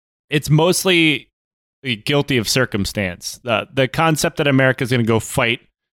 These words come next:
in a European war is very weird, uh, for most Americans,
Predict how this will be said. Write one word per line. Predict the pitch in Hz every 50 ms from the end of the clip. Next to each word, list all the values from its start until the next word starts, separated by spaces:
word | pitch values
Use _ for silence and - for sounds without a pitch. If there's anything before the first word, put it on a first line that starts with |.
| _ _ _ _
in | 131 131 127 123 123 123 123 120
a | 120 120
European | 120 120 120 120 - - 123 117 113 113
war | 117 123 127 120
is | 113 101 104 123 - _ _ _ _ -
very | 127 135 156 151 131 117
weird, | 101 107 104 101 95 95 92 95 - _ _ _ _ _ -
uh, | 120 107 101 98 95 101 -
for | - - 139 127
most | 123 117 117 113 -
Americans, | 123 110 107 104 104 107 - - 113 104 104 104 98 - -